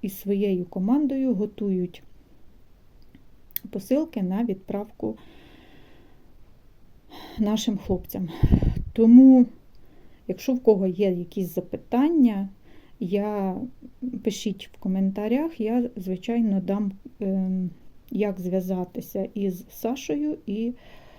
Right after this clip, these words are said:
е, зможете хоч якось,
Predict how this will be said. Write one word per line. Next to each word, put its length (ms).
е, 140
зможете 1000
хоч 180
якось, 420